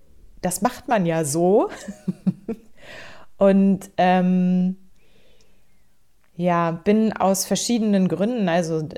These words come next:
ne, wie gesagt, der, mit dem Chefchef, das war ganz schlimm und, äh, so, dass ich auch irgendwann mit Bauchschmerzen, ähm, da hingekommen bin und es dann halt auch irgendwann eskalierte, sodass ich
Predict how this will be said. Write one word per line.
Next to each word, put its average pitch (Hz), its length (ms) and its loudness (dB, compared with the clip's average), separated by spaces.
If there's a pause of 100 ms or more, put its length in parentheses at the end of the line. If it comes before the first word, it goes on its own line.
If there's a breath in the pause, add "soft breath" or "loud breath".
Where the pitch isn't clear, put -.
(100)
ne, 170 240 -2
wie 170 120 -6
gesagt, 170 380 -4
der, 160 280 -4
mit 147 240 -10
dem 160 100 -8
Chefchef, - 420 -8
das - 180 -12
war 160 120 -4
ganz 156 260 -6
schlimm 240 480 -2
und, 160 500 -8
äh, - 220 -6
so, 156 100 -8
dass 165 220 -8
ich - 120 -12
auch - 100 -8
irgendwann 170 340 -4
mit 156 120 -10
Bauchschmerzen, 185 1160 -2
ähm, 156 340 -6
da 147 80 -6
hingekommen 208 560 -2
bin 185 140 -2
und 165 140 -6
es - 100 -12
dann 165 180 -6
halt 160 180 -6
auch 170 140 -10
irgendwann 175 420 -2
eskalierte, 214 880 -4 (1080)
sodass 175 460 -6
ich - 400 -2